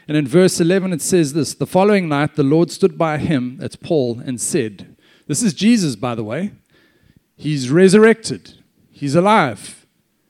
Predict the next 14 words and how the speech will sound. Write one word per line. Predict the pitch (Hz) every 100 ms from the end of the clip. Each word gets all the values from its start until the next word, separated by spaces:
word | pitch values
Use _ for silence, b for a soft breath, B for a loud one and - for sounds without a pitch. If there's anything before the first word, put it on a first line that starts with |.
| _ _ _ _
He | -
comes | 131 180 208 196
and | 208
he | 190
stands | - 247 247 185 165 202 170 - - _ _ _ -
in | 143
person, | - 233 240 151 113 104
so | - 151
it | 151 -
seems | 180 175 -
to |
be | 185
implied, | 196 - 214 180 95 - - _ -
in | 127